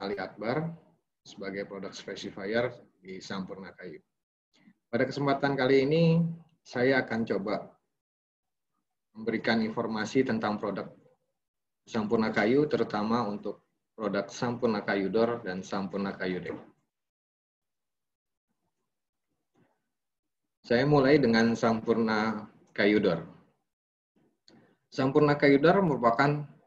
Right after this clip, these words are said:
produk pintu kayu yang bisa saya sebut sebagai pintu kayu yang ramah lingkungan. Kenapa begitu? Karena,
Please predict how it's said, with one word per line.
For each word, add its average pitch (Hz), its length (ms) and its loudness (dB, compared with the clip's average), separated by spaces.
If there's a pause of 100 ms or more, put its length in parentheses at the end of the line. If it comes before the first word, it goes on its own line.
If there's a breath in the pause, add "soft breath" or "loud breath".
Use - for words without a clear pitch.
(240)
produk 117 480 -2
pintu 113 480 2
kayu 110 480 2 (560)
yang 98 240 -4
bisa 95 240 -6
saya 95 240 -4
sebut 110 320 -4
sebagai 98 560 -4 (240)
pintu 101 320 -2
kayu 101 320 2
yang 101 160 2
ramah 90 320 -4
lingkungan. 85 480 -8 (720)
Kenapa 98 320 -2
begitu? 101 560 0 (400)
Karena, 120 560 0